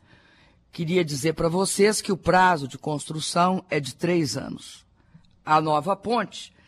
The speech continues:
ela facilita a vida de todos os gaúchos. Menos tempo no trânsito significa mais qualidade de vida,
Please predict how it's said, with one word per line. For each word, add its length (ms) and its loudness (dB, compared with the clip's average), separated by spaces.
ela 240 2
facilita 680 -4
a 40 2
vida 380 -6
de 140 -10
todos 640 -4
os 140 -6
gaúchos. 760 -6
Menos 460 2
tempo 340 -2
no 160 -4
trânsito 460 -2
significa 680 -4
mais 540 0
qualidade 600 0
de 140 -6
vida, 500 -8